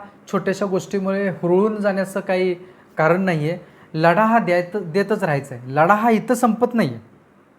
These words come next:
तेवीस तारखेला <laughs> लढा हा तेवीस तारखेला संपणारा नाही आहे मित्रांनो. लढा हा तिथून पुढे सुरुवात होणार आहे. खरी लढाई हे तिथून पुढे आपल्याला लढायची आहे मित्रांनो.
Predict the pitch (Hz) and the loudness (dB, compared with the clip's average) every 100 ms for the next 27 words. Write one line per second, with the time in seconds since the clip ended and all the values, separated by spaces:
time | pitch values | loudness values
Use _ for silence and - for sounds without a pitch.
0 | _ _ _ _ _ _ - _ _ 208 | _ _ _ _ _ _ -20 _ _ -2
1 | 208 214 233 180 156 113 - _ _ _ | 0 0 -2 -2 -6 -6 -10 _ _ _
2 | 170 180 185 - - 127 - - 147 151 | -6 -6 -8 -12 -16 -20 -20 -2 2 4
3 | 202 196 175 151 - - _ 165 180 170 | 2 2 -2 -4 -14 -20 _ -4 -4 -2
4 | 185 196 208 208 170 160 175 185 202 196 | -4 -2 -4 -2 -2 0 0 0 -2 -2
5 | 175 156 131 123 110 - _ _ - - | -4 -4 -6 -8 -12 -20 _ _ -20 -14
6 | - 160 190 190 226 214 - 226 226 226 | 2 4 6 4 0 -2 -2 -2 0 -2
7 | 226 196 190 208 175 139 120 110 117 - | -2 0 0 2 -2 -2 -6 -10 -16 -20
8 | - _ _ _ - - 208 226 214 214 | -20 _ _ _ -6 2 2 4 4 4
9 | 220 196 190 - 196 - 170 208 196 202 | 2 -4 -8 -10 -12 -10 -10 -8 -6 -4
10 | 190 185 185 190 165 147 160 165 151 - | -4 -2 0 0 0 0 0 0 -4 -6
11 | 127 120 | -10 -10